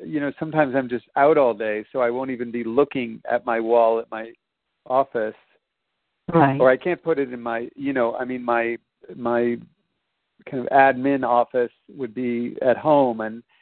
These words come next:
Speaker 1: so I won't, I'd be out all day.
Speaker 2: Right.
Speaker 1: Uh,
Speaker 2: So is, where is the place that you're most of the time? Would it be your, um, your office where you, where you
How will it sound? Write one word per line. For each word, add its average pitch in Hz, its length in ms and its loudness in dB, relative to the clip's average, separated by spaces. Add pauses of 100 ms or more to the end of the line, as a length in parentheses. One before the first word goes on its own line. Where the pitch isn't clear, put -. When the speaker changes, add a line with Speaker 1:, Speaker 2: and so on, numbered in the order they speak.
(580)
Speaker 1:
so 135 80 6
I 127 100 8
won't, 139 320 2
I'd 123 220 -2
be 127 180 -6
out 147 240 4
all 127 200 2
day. 101 440 -12 (640)
Speaker 2:
Right. 156 340 6
Speaker 1:
Uh, 110 380 -6 (380)
Speaker 2:
So 208 360 4
is, 262 220 -8 (100)
where 302 380 -4
is 330 140 -8
the 262 80 -10 (120)
place 262 520 -4
that 208 180 -2
you're 208 220 0
most 202 400 -6
of 185 80 -8
the 180 80 -10 (120)
time? 147 220 -6
Would 156 140 -8
it 170 120 -4
be 196 280 0
your, 185 520 0
um, 165 440 -2
your 180 200 2
office 185 360 0
where 180 160 -2
you, 175 400 -2 (240)
where 185 100 0
you 170 160 -2